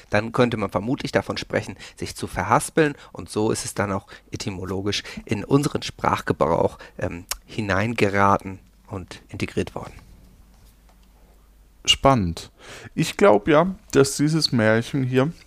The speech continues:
Speaker 2: die Prokrastination vor-, vorhersieht. Also im Grunde genommen so oder, oder be-, beschreibt so eine Art, ähm, Vorausschau,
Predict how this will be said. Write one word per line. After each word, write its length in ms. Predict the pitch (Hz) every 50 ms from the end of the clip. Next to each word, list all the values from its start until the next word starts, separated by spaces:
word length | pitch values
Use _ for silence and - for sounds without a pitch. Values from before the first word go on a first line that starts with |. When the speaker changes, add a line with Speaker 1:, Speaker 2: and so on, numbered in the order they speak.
| - _
Speaker 2:
die 200 | - 139 117 113
Prokrastination 1800 | - - - 127 - - - 127 139 139 139 - - 113 117 110 - - - 123 117 113 107 104 - - - - 117 107 110 120 120 123 123 110 - - -
vor-, 540 | - - 127 120 110 107 107 95 73 - -
vorhersieht. 1200 | - - 113 104 95 95 110 110 104 101 101 101 95 - - - - - 127 117 107 98 - -
Also 220 | - 107 101 110 107
im 100 | 107 107
Grunde 240 | - 131 127 135
genommen 460 | - - 117 117 117 120 120 113 - -
so 440 | - - 135 127 117 107 87 - -
oder, 360 | - 117 107 104 104 98 -
oder 220 | 92 101 104 98
be-, 340 | 92 92 - - 117 110 107
beschreibt 880 | 101 - - 117 107 - - 101 95 98 101 107 104 - - - - - - - - - -
so 140 | - - 143
eine 240 | 123 120 117 - -
Art, 420 | - 113 117 123 135 - - - - - - - -
ähm, 380 | - - 123 120 117 120 117 - -
Vorausschau, 1300 | - - 139 117 104 98 104 101 123 151 180 220 214 - - - 160 143 135 139 143 156 170 175 175